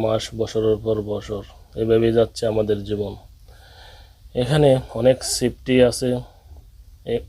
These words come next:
অনেক ইঞ্জিনিয়ার আছে, ওরা কিন্তু প্রতিনিয়ত আমাদের উপরে নজর রাখতেছেন, আমরা কিভাবে কাজ করতেছি, কিভাবে সেফটিতে আছে কি না, সবসময় ওরা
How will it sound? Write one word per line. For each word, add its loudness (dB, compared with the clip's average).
অনেক 4
ইঞ্জিনিয়ার 4
আছে, -4
ওরা 8
কিন্তু -4
প্রতিনিয়ত 4
আমাদের 2
উপরে 0
নজর 0
রাখতেছেন, -2
আমরা -4
কিভাবে 2
কাজ 0
করতেছি, -8
কিভাবে 4
সেফটিতে -2
আছে -4
কি -2
না, 4
সবসময় 4
ওরা 6